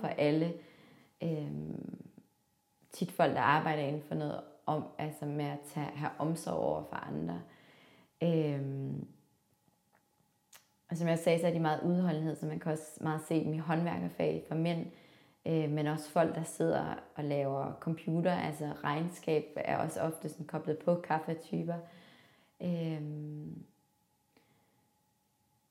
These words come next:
de kan godt have beho-, behov for den her med at blive sat i gang.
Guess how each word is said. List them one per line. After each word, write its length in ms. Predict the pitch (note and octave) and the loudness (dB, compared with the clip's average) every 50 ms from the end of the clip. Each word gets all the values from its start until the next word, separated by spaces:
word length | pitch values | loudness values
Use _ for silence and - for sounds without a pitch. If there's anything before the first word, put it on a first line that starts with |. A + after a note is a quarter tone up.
| _ _ - - | _ _ -4 2
de 80 | G3+ F#3 | 4 6
kan 100 | G3 F#3+ | 6 8
godt 180 | G3 G3 F#3+ F#3 | 8 8 8 8
have 120 | F#3+ F#3 | 4 2
beho-, 300 | F#3+ - F3+ E3+ E3+ - - | 2 2 2 2 0 -2 0
behov 380 | - F3+ E3+ F3 F3+ F3+ F3 F3+ | 0 2 4 8 8 8 8 6
for 60 | G3 | 2
den 140 | F3+ F3+ F3+ | 2 2 2
her 80 | E3 | 4
med 100 | D#3+ D#3+ | 4 2
at 100 | D#3 D#3 | 2 0
blive 120 | - D#3+ D#3 | -2 -4 -4
sat 260 | - - E3+ D3+ D#3 | -2 2 2 2 2
i 40 | - - | 0 -2
gang. 240 | - E3+ E3 D#3+ | 0 0 0 -2